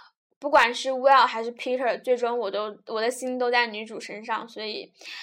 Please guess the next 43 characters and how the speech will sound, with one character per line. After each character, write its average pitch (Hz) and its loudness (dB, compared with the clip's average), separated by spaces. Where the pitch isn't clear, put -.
我 254 2
觉 247 -2
得 262 4
这 311 0
部 277 -8
剧 285 -6
它 262 2
的 247 2
主 220 -14
线 233 -6
主 214 -12
角 190 -6
都 240 0
只 233 -6
有 220 2
Alicia 233 -4
一 214 -12
个 226 -4
人， - -12
那 220 -4
其 240 -10
他 247 2
的 262 2
人 214 -6
好 - 2
或 254 0
者 214 2
不 254 -6
好， - -6
那 220 -4
很 220 -12
多 240 0
时 254 -6
候 220 0
其 233 -20
实 220 -18
都 226 -2
没 226 -8
有 208 -4
那 202 -14
么 196 -16
重 208 -14
要。 - -14